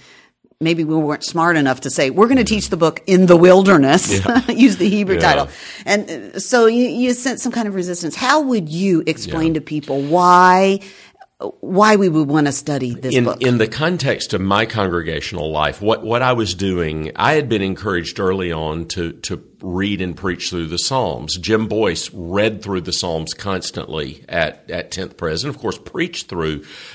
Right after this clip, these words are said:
Speaker 2: the Psalms on one occasion. And I'd had some older, wiser brothers that said, you know, "You'll bless your congregation if you preach through the Psalms," because, you know,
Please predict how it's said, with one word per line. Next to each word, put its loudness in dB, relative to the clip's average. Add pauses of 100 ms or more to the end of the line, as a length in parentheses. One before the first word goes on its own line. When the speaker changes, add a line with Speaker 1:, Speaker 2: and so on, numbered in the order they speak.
Speaker 2:
the -2
Psalms 0
on -2
one -4
occasion. -4
And -6
I'd -4
had -4
some -4 (320)
older, 2
wiser 2
brothers 0
that -8
said, -4
you -8
know, -2
"You'll -4
bless -2
your -4
congregation -4
if -10
you -10
preach -8
through -8
the -10
Psalms," -2
because, -4 (400)
you -10
know, -10